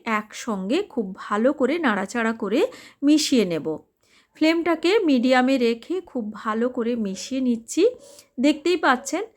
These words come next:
একদম সুন্দর মাখো মাখো হয়ে গেছে রান্নাটা। আমি আপনাদের একটুখানি তুলে দেখাচ্ছি। দেখুন একদম সুন্দরভাবে সমস্তটা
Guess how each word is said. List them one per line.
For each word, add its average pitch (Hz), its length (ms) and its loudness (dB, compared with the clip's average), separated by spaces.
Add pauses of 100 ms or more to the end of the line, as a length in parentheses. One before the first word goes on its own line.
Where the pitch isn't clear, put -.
(460)
একদম 240 480 0
সুন্দর 262 580 4
মাখো 214 360 2
মাখো 226 320 0
হয়ে 220 320 0
গেছে 214 340 -8
রান্নাটা। 202 680 -4
আমি 208 260 0
আপনাদের 254 500 -2 (360)
একটুখানি 269 520 -2 (160)
তুলে 285 280 6
দেখাচ্ছি। 208 540 -6
দেখুন 185 420 -10 (500)
একদম 214 420 -2
সুন্দরভাবে 240 880 0 (500)
সমস্তটা 240 680 -4